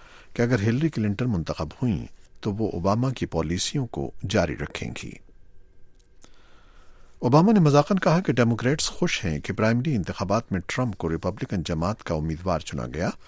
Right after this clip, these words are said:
مگر انہوں نے تشویش کا بھی اظہار کرتے ہوئے کہا کہ ملک تب بھی بہتر طریقے سے چل سکتا ہے جب دونوں جماعتیں سنجیدہ ہوں اور مسائل کے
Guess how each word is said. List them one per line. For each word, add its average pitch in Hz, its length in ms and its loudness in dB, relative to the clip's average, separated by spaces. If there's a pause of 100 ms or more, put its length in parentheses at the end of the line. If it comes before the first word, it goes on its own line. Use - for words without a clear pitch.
(340)
مگر 120 320 2
انہوں 139 180 4
نے 147 100 2
تشویش 120 460 -2
کا 101 100 -4
بھی 92 340 -4
اظہار 87 280 -2
کرتے 82 340 -6
ہوئے 107 140 -2
کہا 90 280 -4
کہ 87 180 -8
ملک 90 360 -6
تب 92 120 -2
بھی 117 220 -2
بہتر 104 280 -2
طریقے 87 400 -4
سے - 160 -6
چل 71 180 -8
سکتا - 440 0
ہے 113 100 2 (480)
جب 113 100 2
دونوں 120 320 4
جماعتیں 101 380 2
سنجیدہ 78 480 -4
ہوں 110 320 0
اور 113 100 -4
مسائل 98 420 -2
کے 110 160 -8